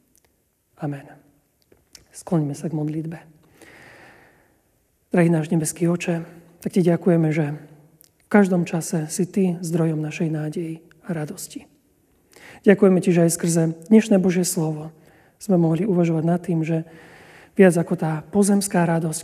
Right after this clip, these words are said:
ktorá niekedy môže veľmi často vyprchať, tá radosť, ktorú nám ty dávaš, je skutočná, pravá a trvalá radosť.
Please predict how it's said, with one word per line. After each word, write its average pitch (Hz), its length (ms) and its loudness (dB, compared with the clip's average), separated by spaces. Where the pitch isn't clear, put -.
ktorá 160 320 -2
niekedy 180 320 2
môže 170 240 0
veľmi 175 240 2
často 170 400 -4
vyprchať, 190 720 -2
tá 170 160 0
radosť, 175 320 -4
ktorú 175 240 -4
nám 165 240 -2
ty 185 80 -2
dávaš, 160 400 -8
je 160 240 -8
skutočná, 175 720 -8
pravá 160 480 -8
a - 160 -20
trvalá 156 400 -6
radosť. 160 560 -14